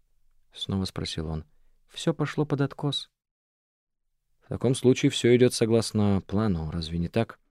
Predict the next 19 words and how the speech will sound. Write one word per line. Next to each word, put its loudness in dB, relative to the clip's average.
Его 0
голос 2
наполнился 0
едкой -4
кислотой. -10
«Не 2
моему 2
плану. -2
И 6
не 6
плану 4
«Чёрного 2
лебедя», 2
если 0
ты -4
это -2
имел 0
в -4
виду». -4